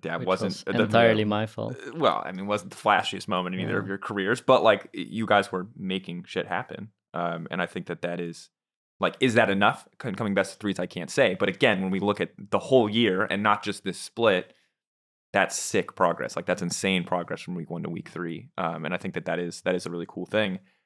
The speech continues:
Speaker 1: The other piece of the puzzle for you guys, um, you know, other than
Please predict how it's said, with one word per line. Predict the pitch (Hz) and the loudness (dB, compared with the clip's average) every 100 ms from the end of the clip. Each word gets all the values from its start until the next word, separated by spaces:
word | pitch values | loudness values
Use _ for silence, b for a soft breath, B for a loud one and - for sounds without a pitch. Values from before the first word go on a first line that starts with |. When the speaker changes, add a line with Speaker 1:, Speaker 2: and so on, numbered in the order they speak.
| _ | _
Speaker 1:
The | - 110 | 0 4
other | 123 | 6
piece | 127 117 98 | 4 2 -4
of | 90 | -6
the | |
puzzle | - 131 110 | -2 -2 -2
for | - | -8
you | 90 | -6
guys, | 87 90 90 - - | -6 -6 -8 -8 -6
um, | 90 87 82 - - _ _ | -4 -4 -8 -12 -20 _ _
you | 101 | -8
know, | 87 - | -8 -6
other | 90 92 | -4 -4
than | 98 98 | -4 -8